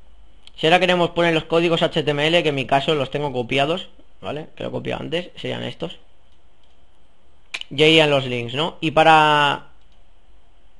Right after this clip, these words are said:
como os digo, a ver. Bueno, prefiero, en verdad hubiese preferido darle a cancelar por si acaso. Que luego quién sabe.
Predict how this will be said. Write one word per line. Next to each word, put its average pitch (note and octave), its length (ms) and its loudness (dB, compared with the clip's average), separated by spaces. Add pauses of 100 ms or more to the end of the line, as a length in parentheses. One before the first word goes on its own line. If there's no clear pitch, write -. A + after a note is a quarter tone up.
como D3+ 180 0
os D3 120 0
digo, B2+ 380 0 (120)
a B2+ 100 -10
ver. A#2+ 160 -8 (2500)
Bueno, D#3+ 180 -4
prefiero, E3 560 2 (100)
en C3 100 -8
verdad C#3+ 220 2
hubiese E3+ 200 -2
preferido D3+ 340 0
darle C#3+ 160 2
a - 20 0
cancelar B2+ 380 -2
por C3+ 120 -4
si B2+ 60 -6
acaso. A#2 340 -6 (400)
Que - 80 -8
luego C#3 140 -2
quién C3 160 -4
sabe. A#2+ 640 -4